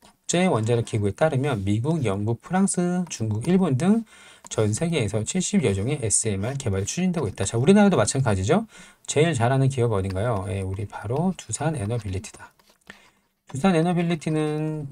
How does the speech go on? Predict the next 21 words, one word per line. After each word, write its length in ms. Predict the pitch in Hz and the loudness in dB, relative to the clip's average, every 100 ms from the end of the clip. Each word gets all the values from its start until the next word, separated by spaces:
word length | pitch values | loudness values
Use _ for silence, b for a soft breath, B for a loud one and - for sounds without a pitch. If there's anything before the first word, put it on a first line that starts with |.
| - | -14
주상 640 | - - 139 147 147 139 135 | -12 -6 -4 -2 -4 -2 -4
중공업일 640 | - 135 143 214 175 139 | 2 4 6 6 4 2
때부터, 640 | 113 110 - 95 104 185 - _ _ _ _ _ _ _ _ _ _ _ _ _ _ | 0 -2 -2 -2 0 -2 -6 _ _ _ _ _ _ _ _ _ _ _ _ _ _
그 80 | - | -2
전부터 840 | 127 - 143 196 214 98 95 156 160 | 0 2 6 6 4 0 0 -2 -4
대형 300 | 120 131 123 | 0 2 2
원전에 500 | 104 104 127 180 220 B B _ | 0 0 0 0 0 B B _
특히 240 | - - 135 | -20 0 2
이제 140 | 117 | 2
원자로나, 960 | 98 101 117 123 123 104 98 139 185 208 b b _ - | 2 2 2 2 2 2 2 2 2 0 b b _ -10
어, 100 | 101 | -6
증기 280 | - 131 | -2 2
발생기 340 | 147 110 113 104 | 2 2 0 -4
같은 500 | 92 - 147 165 180 | -4 -4 -2 0 2
핵심 520 | 208 - 185 180 202 - | 2 2 0 2 0 -2
그런 220 | - 107 101 | -6 -4 0
부품이나 600 | 110 107 120 110 110 135 | -2 -2 -2 0 0 -2
장치에 680 | - 98 104 - 120 160 185 | -2 -2 -2 0 2 2 0
상당한 420 | - 202 202 175 | 2 4 6 4
노하우가 380 | 110 107 110 95 | 2 2 2 0
있다. 540 | 95 - 92 98 92 | -2 0 0 0 -2